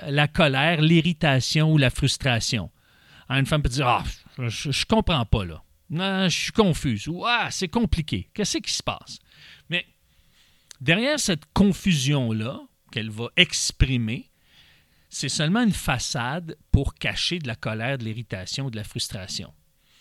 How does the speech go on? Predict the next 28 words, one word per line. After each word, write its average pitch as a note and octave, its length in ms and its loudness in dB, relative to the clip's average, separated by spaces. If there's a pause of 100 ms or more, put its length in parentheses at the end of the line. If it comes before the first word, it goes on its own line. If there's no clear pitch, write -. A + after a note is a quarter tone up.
(600)
Euh, G#2 100 -8
par B2 140 -4
exemple, C3+ 320 -2
une A#2 80 -2
femme D3 220 0
peut D3 120 0
dire, « C#3+ 180 -4
Je - 60 2
sais G3 100 4
pas C#4 180 6
quoi F3+ 180 2
faire, A#2+ 360 -2
j'ai C#3+ 160 2
pas - 140 8
le F3+ 60 6
temps G#3 180 2
d'aller E3 220 4
à D#3+ 40 2
l'épicerie. » D3+ 580 -2 (1160)
Et A2+ 120 -10
là, D#3 160 2
elle, B2+ 160 0
elle D3+ 240 0
exprime D3+ 420 2
ça F#3 320 -2
à C#3+ 100 -2
son D3 220 -2
conjoint. A#2+ 500 -2